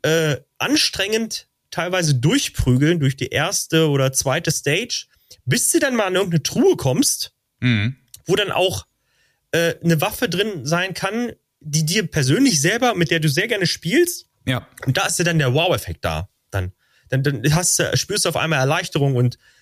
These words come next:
Speaker 1: auf
Speaker 2: Ja.
Speaker 1: einmal, äh, es sind, sind dann so, so Momente, wo du denkst, „Ja, und jetzt geht's ab“, so, ne? Jetzt geht's,
Speaker 2: Mhm.
Speaker 1: jetzt, jetzt seid ihr alle dran, so, ne?
Speaker 2: Mhm.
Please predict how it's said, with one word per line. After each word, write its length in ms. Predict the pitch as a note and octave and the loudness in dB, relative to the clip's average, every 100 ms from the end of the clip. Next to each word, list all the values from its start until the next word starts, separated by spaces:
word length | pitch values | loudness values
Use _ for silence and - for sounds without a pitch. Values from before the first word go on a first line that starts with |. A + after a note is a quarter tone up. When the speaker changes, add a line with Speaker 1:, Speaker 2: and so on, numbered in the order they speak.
| _ | _
Speaker 1:
auf 100 | - | -4
Speaker 2:
Ja. 80 | B2+ | -2
Speaker 1:
einmal, 380 | C3 F3+ F3 F3 | 0 0 0 0
äh, 300 | D3 D#3 D#3 D3+ _ _ _ _ _ _ _ _ _ _ _ _ - _ - _ | 0 2 2 -2 _ _ _ _ _ _ _ _ _ _ _ _ -20 _ -20 _
es 140 | - D#3 | -4 -2
sind, 280 | A3 F3+ | -4 -4
sind 160 | D3 A#3+ | -2 0
dann 140 | G#3+ | 0
so, 220 | D3+ E3+ C#3+ | 0 0 2
so 120 | F3+ | 2
Momente, 340 | E3+ F#3 G#3 | 2 2 0
wo 60 | F3 | 0
du 40 | |
denkst, 200 | D#3+ E3 | 2 2
„Ja, 80 | A#2 | 2
und 100 | G2+ | 4
jetzt 260 | A#2 B2 - | 2 0 0
geht's 240 | A2 - | 0 -2
ab“, 220 | E2 - G#2 | -6 -8 -12
so, 200 | - D#2+ | -10 -4
ne? 120 | F#2+ E3 | -2 0
Jetzt 280 | D#3+ E3 - | 0 0 0
geht's, 280 | B2 F#2 G#2 | 0 -2 -2
Speaker 2:
Mhm. 60 | |
Speaker 1:
jetzt, 380 | A#2 E3 - - | -4 -2 -2 -4
jetzt 280 | G#2+ B2+ - | -2 -2 0
seid 180 | D3+ C3 | 0 0
ihr 140 | A2 G#2+ | -2 0
alle 140 | A2 | 0
dran, 320 | A2 E2 E2 | 0 -2 -2
so, 220 | E2 D#2 | -4 -4
ne? 200 | G2+ E3+ - - - - | -2 -2 -6 -20 -18 -4
Speaker 2:
Mhm. 340 | A#2+ G#2 B2+ | -2 -2 -4